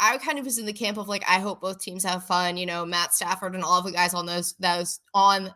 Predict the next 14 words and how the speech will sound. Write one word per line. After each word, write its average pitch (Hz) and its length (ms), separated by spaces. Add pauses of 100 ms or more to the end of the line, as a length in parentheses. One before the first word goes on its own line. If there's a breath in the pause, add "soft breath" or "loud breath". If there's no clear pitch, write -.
the 180 120
Rams. 165 500
What 175 180
a 196 60
great 196 240
story 175 300
for 185 140
all 165 200
of 165 80
them. 160 260
You 151 120
know, 110 200
Cooper - 220
Kupp 277 400